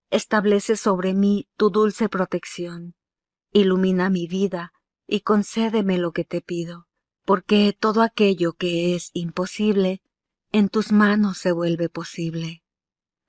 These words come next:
Otórgame un corazón altruista. Ayúdame a ser caritativo con mis hermanos más necesitados.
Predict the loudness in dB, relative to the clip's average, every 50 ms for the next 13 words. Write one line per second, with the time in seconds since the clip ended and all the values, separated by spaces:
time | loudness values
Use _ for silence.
0 | _ _ _ _ _ _ -2 -2 0 2 2 2 2 2 2 2 2 2 0 0
1 | -2 -4 _ -2 -2 0 2 2 0 0 0 -2 -4 -4 -2 -2 -2 0 0 2
2 | 2 0 -2 _ -6 -4 -2 -2 -2 -4 -6 -12 _ -12 -12 -12 -12 _ _ _
3 | _ _ _ _ _ _ _ _ _ _ _ 4 4 6 4 2 4 4 6 6
4 | 6 4 2 0 -2 -2 -2 0 0 0 -2 0 0 0 0 0 0 -2 -4 -4
5 | -2 -2 -2 -2 0 0 0 0 0 0 0 0 0 2 0 0 -2 -4 -6 -6
6 | -6 -6 -6 -2 -2 0 0 -2 -2 -6 -8 -10 -14 _ _ 0 2 2 4 4
7 | 2 2 2 0 0 0 0 -2 -6 -6 -6 -10 -12 -6 -4 -4 -4 -4 -4 -8
8 | -10 -10 -12 -18 _